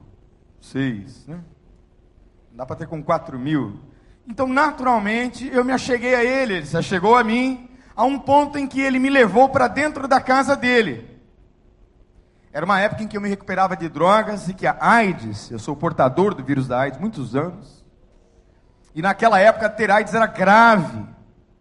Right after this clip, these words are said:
Ninguém queria chegar perto. E numa época em que ninguém queria chegar perto, ele me pôs dentro da casa dele, pra comer na mesa dele, pra conviver com os filhos dele,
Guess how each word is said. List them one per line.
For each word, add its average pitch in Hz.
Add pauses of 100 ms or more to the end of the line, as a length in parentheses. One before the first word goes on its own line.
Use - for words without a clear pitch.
(720)
Ninguém 156
queria 277
chegar 254
perto. 262 (920)
E 220
numa 285
época 294
em 269
que 269
ninguém 294
queria 262
chegar 277
perto, 320 (280)
ele 294
me 302
pôs 311
dentro 381
da 269
casa 247
dele, 254
pra 269
comer 277
na 302
mesa 262
dele, 220 (400)
pra 277
conviver 294
com 339
os -
filhos 320
dele, 247